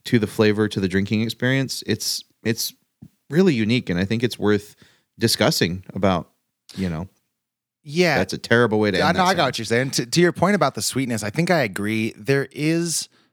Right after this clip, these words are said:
Speaker 2: uh, 'cause we're drinking this out, it's a sixteen ounce can, which is, is
Speaker 1: Mm-hmm.
Speaker 2: quite a bit. Um, I probably won't finish mine for a, a number of reasons, but it is just a really, really sweet beer. And I think if you have this for a group of friends to share,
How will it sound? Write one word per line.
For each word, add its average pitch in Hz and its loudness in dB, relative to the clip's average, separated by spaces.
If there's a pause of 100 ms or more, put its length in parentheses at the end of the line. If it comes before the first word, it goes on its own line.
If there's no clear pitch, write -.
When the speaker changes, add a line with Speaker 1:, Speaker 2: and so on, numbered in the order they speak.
(340)
Speaker 2:
uh, 139 -6
'cause 147 2
we're 185 6
drinking 170 0
this 131 0
out, 120 2
it's 113 -6
a 110 -4
sixteen 139 0
ounce 107 -2
can, 85 -6
which 95 -6
is, 101 -6
is 104 -4
Speaker 1:
Mm-hmm. 107 0
Speaker 2:
quite 123 2
a - -2
bit. - -10 (280)
Um, 101 -4
I 117 2
probably 190 -4
won't 127 -2
finish 113 -4
mine 87 -6 (540)
for 113 0
a, 117 -4
a 123 0
number 147 2
of 98 -4
reasons, 104 -2
but 117 -2
it 151 -2
is 180 2
just 151 -2
a 117 0
really, 120 -2
really 110 -2
sweet - -8
beer. 95 -6 (240)
And 113 -2
I 120 0
think 120 -4 (140)
if 117 -6
you 110 -2
have 117 -2
this 113 -4
for 101 -8
a 98 -6
group 98 -8
of 78 -16
friends 101 -6
to 95 -6
share, 110 -4